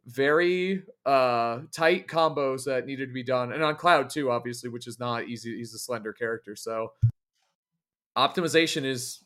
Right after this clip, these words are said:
always gonna be huge, and especially since we're out of the era of getting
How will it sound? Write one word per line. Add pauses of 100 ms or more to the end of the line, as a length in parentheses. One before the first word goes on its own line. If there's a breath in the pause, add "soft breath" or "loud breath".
always
gonna
be
huge,
and
especially
since
we're
out
of
the
era
of
getting